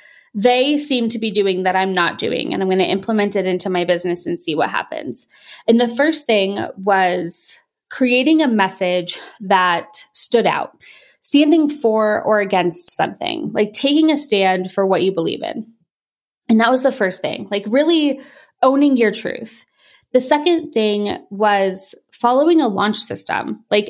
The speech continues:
actually following through, being objective, not panicking when things got a little bit less,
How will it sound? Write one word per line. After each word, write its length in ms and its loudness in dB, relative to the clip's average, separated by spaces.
actually 540 0
following 500 0
through, 500 -4
being 220 2
objective, 720 -4
not 320 0
panicking 800 -2
when 200 2
things 400 2
got 440 0
a 80 2
little 340 2
bit 180 -2
less, 440 0